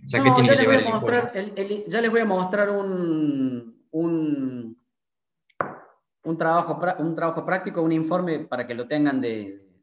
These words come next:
Speaker 2: como base. Simplemente el trabajo consiste, o el, o el práctico consiste en,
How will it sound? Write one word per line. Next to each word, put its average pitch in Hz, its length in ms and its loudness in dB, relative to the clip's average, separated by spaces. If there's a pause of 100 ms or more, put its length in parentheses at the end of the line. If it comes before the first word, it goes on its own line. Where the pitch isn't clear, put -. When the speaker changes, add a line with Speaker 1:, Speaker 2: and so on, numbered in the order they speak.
(140)
Speaker 2:
como 117 220 -8
base. 156 360 -2 (880)
Simplemente 247 880 0
el 147 140 -4
trabajo 185 680 -2
consiste, 156 880 -4 (420)
o 131 160 -2
el, 127 240 -4
o 117 140 -4
el 113 160 -6
práctico 165 560 0
consiste 139 560 -4
en, - 260 -10